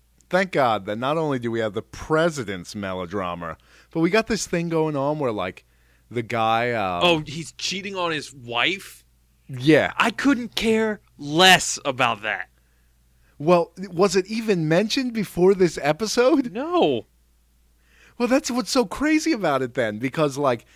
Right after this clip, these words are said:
Speaker 1: okay, so his wife was flying around in one of the planes they couldn't land 'cause the terrorists cracked our internets. Um, and then so he, they, her plane got a priority landing, and they knocked her right down. And she lands and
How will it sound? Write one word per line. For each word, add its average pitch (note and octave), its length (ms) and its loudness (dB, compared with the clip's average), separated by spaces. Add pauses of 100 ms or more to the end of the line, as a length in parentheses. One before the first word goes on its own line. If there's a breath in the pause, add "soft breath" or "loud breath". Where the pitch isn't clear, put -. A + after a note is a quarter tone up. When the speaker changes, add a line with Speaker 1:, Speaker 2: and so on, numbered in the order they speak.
Speaker 1:
okay, D3 220 -2
so C3 160 -2
his C3 160 -6
wife D#3 260 2
was F3 140 -8
flying D3+ 280 -2
around C3+ 280 -4
in B2+ 60 -8
one B2+ 120 -6
of A#2+ 60 -8
the A2 80 -10
planes A2 420 -8
they A2 80 -4
couldn't G#2+ 320 -12
land F#2+ 380 -8 (240 soft breath)
'cause - 160 -10
the A2+ 80 -12
terrorists B2+ 680 0
cracked B2 380 -4
our G#2+ 100 -4
internets. G2 640 -8 (500 soft breath)
Um, G2 460 -2 (580 soft breath)
and B2 160 -6
then A#2+ 160 0
so C3 200 -2
he, B2 120 -4
they, C3+ 300 2
her D#3 320 2
plane C#3+ 260 -2
got B2 140 0
a F2 80 -4
priority B2 560 0
landing, F#2+ 360 -6
and F2 80 -10
they G2+ 160 -6 (420)
knocked A#2+ 320 -6
her B2+ 140 -2
right A#2 220 -2
down. G2 360 -6 (260 soft breath)
And G#2+ 120 -10
she D#3 140 -2
lands B2 400 0
and G2 180 -8